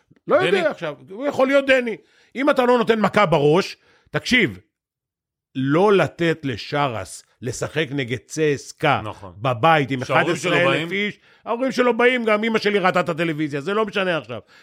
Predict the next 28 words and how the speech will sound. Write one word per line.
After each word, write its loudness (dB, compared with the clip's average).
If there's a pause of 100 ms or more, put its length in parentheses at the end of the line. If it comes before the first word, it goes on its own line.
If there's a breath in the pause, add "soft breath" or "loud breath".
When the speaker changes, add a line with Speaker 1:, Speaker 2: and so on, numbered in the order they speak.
(140 soft breath)
Speaker 1:
זה, 2 (540)
זה, -2 (100)
ואתה 4
הולך 4
להפ-, 0
הלכתי -4
להפסיד -4
את -8
המשחק. -8 (640)
זה 0
יכול 4
להיות 2
שבמשחק -2
הזה -2
הייתי -2
גומר -2
את -6
הקריירה, -6 (480)
אוקיי? -4 (240 soft breath)
אבל 0
ללכת 0
עם -4 (720)
האמת 2
שלך -2 (440)
עד 2
הסוף, 2 (680)
זה 2
צריך -6